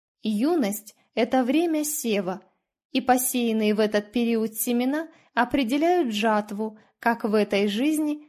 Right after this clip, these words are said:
так и в жизни будущей. Единственный способ, которым можно одолеть силу невоздержания,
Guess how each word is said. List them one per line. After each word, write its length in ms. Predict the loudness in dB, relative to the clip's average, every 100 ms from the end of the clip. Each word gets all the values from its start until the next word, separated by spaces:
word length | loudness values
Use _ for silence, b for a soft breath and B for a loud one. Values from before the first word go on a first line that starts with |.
| _ -4
так 240 | -4 -4
и 140 | -2 0
в 100 | 0
жизни 420 | 0 2 2 2
будущей. 840 | 0 -2 -2 -4 -4 -8 -10 -12 _ _ _ _ _ _ _ _ _
Единственный 840 | -4 0 2 2 0 -4 -2 -2
способ, 680 | -6 -8 -2 0 0 -8 -10 b b -2
которым 460 | -2 2 2 2
можно 420 | 2 0 0 -2
одолеть 600 | 0 2 2 4 2 0 -6
силу 300 | -2 0 2
невоздержания, 1080 | 2 2 0 0 -2 0 -2 -2 -2 -4